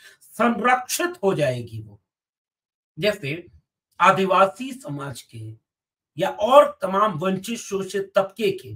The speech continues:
कई ऐसे प्रावधान हैं जिन्हें नवी अनुसूची में डाल करके संरक्षित कर दिया गया है कि उसमें अब छेड़खानी न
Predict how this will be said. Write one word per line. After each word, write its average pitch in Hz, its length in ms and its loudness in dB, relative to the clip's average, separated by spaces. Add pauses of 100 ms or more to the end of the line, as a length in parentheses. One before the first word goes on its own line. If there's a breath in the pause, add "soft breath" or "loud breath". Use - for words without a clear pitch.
(880)
कई 247 280 8
ऐसे 190 400 -4
प्रावधान 139 640 -4
हैं 170 180 -10 (480 soft breath)
जिन्हें 196 280 2
नवी 190 420 -2 (100)
अनुसूची 190 560 -8
में 165 240 -6
डाल 180 300 2
करके 160 480 -8 (280 loud breath)
संरक्षित 233 840 -4
कर 190 200 2
दिया 160 240 0
गया 151 240 -4
है 170 160 -2
कि 214 140 -12
उसमें 196 340 -2
अब 220 220 0
छेड़खानी 156 600 -4 (280)
न 247 220 4